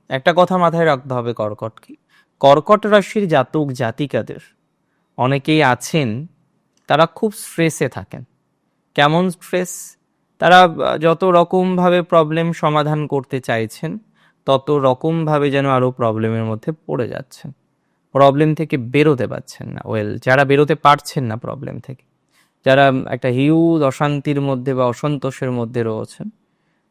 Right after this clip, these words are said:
তারা দেখবেন ধীরে ধীরে, ধীরে ধীরে আপনারা অনেকটা ভালো পরিস্থিতি তৈরি করতে পারবেন বা তৈরি হবে বলে অন্তত পক্ষে আমি মনে করছি।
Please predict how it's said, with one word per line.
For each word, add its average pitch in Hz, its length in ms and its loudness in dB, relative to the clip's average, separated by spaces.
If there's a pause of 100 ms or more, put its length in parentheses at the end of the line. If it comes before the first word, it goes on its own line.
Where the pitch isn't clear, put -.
তারা 131 240 6 (320)
দেখবেন 135 380 0
ধীরে 131 220 0
ধীরে, 135 240 0
ধীরে 127 260 0
ধীরে 131 200 2
আপনারা 123 320 0
অনেকটা 151 840 0 (380)
ভালো 123 280 4
পরিস্থিতি 117 680 -4
তৈরি 110 300 -2
করতে 110 320 -8
পারবেন 123 440 -2
বা 147 80 0
তৈরি 113 460 -4 (440)
হবে 147 340 6
বলে 147 240 4
অন্তত 110 360 -4
পক্ষে 110 400 -8
আমি 147 200 -6 (540)
মনে 104 240 -4
করছি। - 360 -14